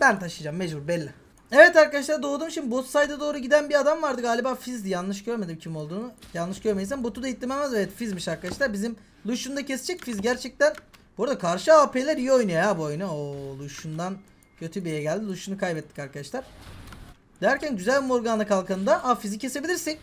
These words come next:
Word ama Nocturne E'si biraz troll gibi. Ya, yakalayacağım, yakalayacağım. Buradan kaçarsa yakalayacağım. Evet arkadaşlar yakalamam lazım. Hop tak vurdum. Güzel üç yüz gol da almayı başardım.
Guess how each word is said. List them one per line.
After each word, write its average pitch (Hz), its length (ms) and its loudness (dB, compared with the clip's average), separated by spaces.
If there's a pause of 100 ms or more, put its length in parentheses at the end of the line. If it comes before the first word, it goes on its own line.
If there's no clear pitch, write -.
Word 277 400 6
ama 285 340 2
Nocturne 247 520 -6
E'si 220 220 -6
biraz 220 240 -4
troll 226 260 -4
gibi. 208 240 -2 (360)
Ya, 247 160 2
yakalayacağım, 277 500 4
yakalayacağım. 208 440 0
Buradan 240 220 -6
kaçarsa 247 400 -2
yakalayacağım. 185 400 -2 (1700)
Evet 254 240 6
arkadaşlar 202 440 0
yakalamam 220 540 0
lazım. 277 420 0
Hop 294 220 6 (180)
tak 359 200 4 (220)
vurdum. 247 340 0 (260)
Güzel 202 240 0
üç 196 180 -8
yüz 208 120 -6
gol 202 220 2
da 214 60 6
almayı 220 220 4
başardım. 277 320 4